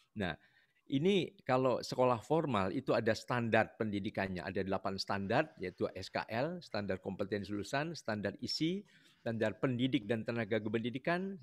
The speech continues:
standar proses, sarana prasarana, standar pembiayaan, pengelolaan, dan penilaian pendidikan.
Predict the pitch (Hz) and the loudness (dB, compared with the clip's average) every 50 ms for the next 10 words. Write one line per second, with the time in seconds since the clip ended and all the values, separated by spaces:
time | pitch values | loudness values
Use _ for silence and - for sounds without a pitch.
0 | 101 - - 110 110 101 98 101 101 - - 127 135 139 - 160 160 180 180 - | -12 -8 -4 -2 0 2 2 2 0 2 0 -2 -2 0 0 2 2 2 2 0
1 | - - - _ _ - _ - - - 104 101 107 107 113 113 107 - 120 123 | -6 -10 -12 _ _ -20 _ -12 -6 -2 0 2 2 2 2 0 0 0 -2 -2
2 | 113 - 127 127 120 123 135 147 160 165 - - 123 120 113 110 104 98 - - | 0 0 0 0 0 -2 -4 -4 -4 -4 -2 0 0 0 0 2 0 -2 0 2
3 | - 113 113 110 107 113 117 113 127 139 - - 165 180 190 185 185 - - 120 | 0 0 2 2 2 4 4 4 4 2 2 0 -2 -2 -2 -4 -6 -8 -6 -4
4 | 117 117 117 113 110 113 - - 117 117 117 101 104 104 104 95 - - 113 110 | -2 0 2 2 2 0 0 -2 -4 -4 -4 -2 -2 -2 -4 -4 -6 -4 -2 0
5 | 107 104 104 104 98 95 95 95 90 - 92 87 87 87 85 85 - - 85 82 | 2 2 2 4 2 2 0 0 -4 -6 -6 -4 -4 -4 -4 -4 -4 -4 -4 -4
6 | 76 | -6